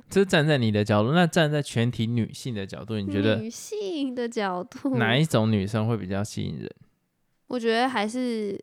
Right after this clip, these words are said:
Speaker 2: 回归于个性吧。如果你是一个很好相处的人，然后又善解人意的话，一定会很吸引你生活周遭的人啊，因为就好相处嘛。我觉得这是一个还蛮直观的一个
Speaker 1: 问题。
Speaker 2: 的东西。
Speaker 1: 嗯。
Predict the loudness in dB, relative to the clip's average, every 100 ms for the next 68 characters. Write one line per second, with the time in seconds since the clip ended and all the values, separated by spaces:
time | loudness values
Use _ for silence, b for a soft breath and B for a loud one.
0 | -4 -2 0 0 0 -2 -2 -2 -2 -8
1 | -10 -12 -6 -2 0 -2 -4 -4 -4 -4
2 | -6 -6 -6 -8 -8 -8 -8 -10 -8 -6
3 | -8 -6 -4 -2 0 0 -2 -4 -4 -6
4 | -4 -4 -4 -6 -4 -6 -6 -14 _ _
5 | _ _ _ _ _ _ -2 2 2 2
6 | 0 -2 -2 -2 -4 -2 -2 0 -2 -4
7 | -4 -4 -4 -4 -6 -8 -14 _ -16 0
8 | 2 2 0 -2 -2 -2 -4 -4 -4 -4
9 | -8 -8 -12 -16 _ _ _ _ _ -4
10 | 2 2 2 -2 -2 -2 -2 -4 -6 -6
11 | -8 -4 -4 -2 -4 -4 -6 -6 -8 _
12 | _ 2 4 4 -4 -10 -12 _ _ _
13 | -8 -2 -2 -2 -6 -10 -12 -2 0 0